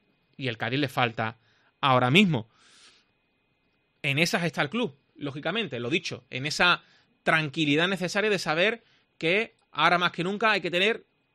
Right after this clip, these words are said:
mesura, tranquilidad y, y la confianza necesaria para, eh, que el equipo salga adelante,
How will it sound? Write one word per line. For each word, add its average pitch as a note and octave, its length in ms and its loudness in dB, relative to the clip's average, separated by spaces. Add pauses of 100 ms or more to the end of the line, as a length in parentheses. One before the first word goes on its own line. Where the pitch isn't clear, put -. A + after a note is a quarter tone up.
(260)
mesura, A3 760 -4 (180)
tranquilidad D3+ 800 -2 (480)
y, D3 840 -2 (160)
y E3 100 -4
la D3+ 140 -2
confianza D#3+ 600 -6
necesaria F#3 640 -2 (340)
para, B2+ 800 2 (420)
eh, A2+ 520 -4 (200)
que D#3+ 80 -6
el C3+ 120 -2 (460)
equipo F3 360 -2
salga F#3+ 280 2
adelante, B2 480 0